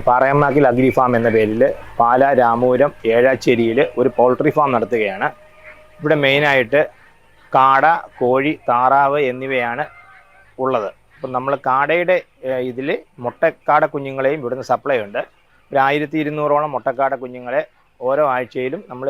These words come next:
കേരളത്തിലെ എറണാകുളം മുതൽ തിരുവനന്തപുരം വരെയുള്ള ജില്ലകളിൽ ആ ഓർഡർ അനുസരിച്ച് എത്തിച്ചു കൊടുക്കുന്നു. പിന്നെയുള്ളത് ഇറച്ചിക്കുള്ള താറാവ്, ഇറച്ചിത്താറാവ്, അതുപോലെ തന്നെ ഇറച്ചിക്കുള്ള കാട, അതുപോലെ നാടൻ ഇറച്ചിക്കോഴി, ഏഹ്, റെയിൻബോ അല്ലേ സാസോ,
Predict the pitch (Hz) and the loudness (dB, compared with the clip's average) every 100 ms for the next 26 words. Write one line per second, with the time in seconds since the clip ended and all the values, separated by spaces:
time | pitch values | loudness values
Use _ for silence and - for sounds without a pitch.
0 | 127 123 127 127 139 156 - 127 123 127 | -4 -2 -2 -4 -4 -8 -6 -6 -2 0
1 | 131 131 123 135 143 127 127 127 131 127 | 0 -2 -4 -6 -4 -2 -2 -4 -4 -2
2 | 123 123 127 117 120 123 139 - - _ | 0 0 -2 -4 -4 -2 -2 -6 -12 _
3 | _ - - _ - 135 139 - 135 156 | _ -20 -20 _ -2 0 0 0 2 4
4 | 151 120 127 123 156 - - _ - 127 | 2 0 -6 -6 -4 -6 -8 _ -6 -4
5 | 127 123 110 110 135 214 _ _ _ _ | -2 -2 -2 -6 -8 -8 _ _ _ _
6 | - 143 175 151 147 156 - _ 135 131 | -6 0 2 4 4 2 0 _ -6 -4
7 | - 165 156 147 123 113 123 120 131 139 | -4 0 0 0 0 2 2 2 0 -2
8 | 123 - 127 131 117 113 160 - - _ | -6 -10 -2 0 2 0 -2 -4 -16 _
9 | _ 131 143 147 147 147 131 - 165 156 | _ -4 0 0 0 -2 -4 -6 -4 -2
10 | 143 113 107 110 170 - _ _ _ _ | 0 -2 -2 0 -2 -4 _ _ _ _
11 | - 139 139 143 156 135 143 160 160 131 | -8 -4 -2 -2 -2 -2 -2 -4 -6 -12
12 | 123 135 123 107 98 _ _ - 127 127 | -10 -8 -6 -8 -10 _ _ -10 -6 -4
13 | 131 135 147 160 147 135 139 - 120 123 | -2 -2 -2 0 0 0 -2 -2 -2 -2